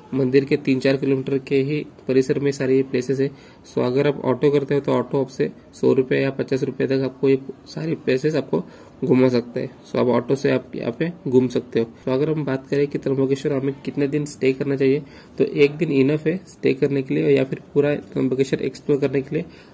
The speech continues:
तो आप एक दिन रुक के आप दूसरे दिन घर जा सकते हो। अगर हम बात करें बेस्ट time, तो best time है September से March तक। काफ़ी अच्छा यहाँ पे एटमॉस्फेयर होता है, environment भी काफ़ी अच्छा होता है।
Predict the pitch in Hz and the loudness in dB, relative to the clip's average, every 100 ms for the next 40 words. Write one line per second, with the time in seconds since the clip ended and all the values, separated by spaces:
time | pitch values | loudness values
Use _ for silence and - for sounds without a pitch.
0 | - 135 139 - 147 143 156 147 139 139 | -4 -2 -2 2 2 4 0 0 -4 -4
1 | 147 147 131 139 135 135 131 131 - - | -2 0 0 0 0 0 -2 -2 -8 -6
2 | 120 117 117 120 - 120 117 - - - | 0 2 2 -2 -4 -4 -4 -12 -20 -10
3 | - 143 156 147 147 - 147 131 135 139 | -2 0 0 -2 -2 -2 -2 4 4 4
4 | - 147 175 - - - - 123 139 - | 2 0 0 -8 -20 -10 0 2 2 4
5 | 160 156 156 131 - 143 147 147 165 143 | 2 2 0 -2 0 2 2 2 2 2
6 | 127 139 - 156 - - - - - - | 2 0 0 -2 -2 -16 -20 -20 -12 -2
7 | 131 151 156 156 156 156 147 139 151 139 | 0 2 0 2 0 2 2 2 0 -2
8 | 143 139 - 143 135 143 147 139 135 139 | -2 -2 0 2 0 -2 -4 -2 0 0
9 | 147 139 143 127 147 135 135 143 131 143 | -2 -4 -6 -4 -2 -4 -2 -2 0 -4